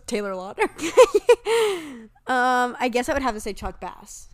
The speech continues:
Speaker 2: I feel like
Speaker 1: Oh.
Speaker 2: that's my most recent, like, obsession of a
Speaker 1: Mm.
Speaker 2: celebrity, even though that was kind of a while ago, but
Speaker 1: Mine would be Ryan Reynolds.
Speaker 2: Mm-hmm.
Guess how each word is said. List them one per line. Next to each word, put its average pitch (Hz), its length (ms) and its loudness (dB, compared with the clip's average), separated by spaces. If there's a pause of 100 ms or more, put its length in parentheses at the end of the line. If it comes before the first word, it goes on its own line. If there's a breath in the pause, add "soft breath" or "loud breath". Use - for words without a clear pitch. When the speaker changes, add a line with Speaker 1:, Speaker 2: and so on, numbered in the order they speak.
(100)
Speaker 2:
I 226 40 -10
feel 233 140 -4
like 214 80 0
Speaker 1:
Oh. - 20 -2
Speaker 2:
that's 226 120 -4
my 226 120 -2
most 220 260 -2
recent, 202 280 -6
like, 190 260 -10
obsession 180 580 -14
of 170 140 -16
a - 20 -14
Speaker 1:
Mm. 170 60 -14
Speaker 2:
celebrity, 175 600 -12 (300)
even 208 160 -10
though 196 80 -8
that 185 80 -8
was 180 140 -14
kind 185 160 -12
of 175 60 -14
a 180 40 -8
while 170 220 -8
ago, 226 300 -6
but 185 280 -8 (1000)
Speaker 1:
Mine 214 200 -8
would 214 80 -12
be 220 100 -10
Ryan 180 320 -10
Reynolds. 175 480 -18 (160)
Speaker 2:
Mm-hmm. 202 440 -12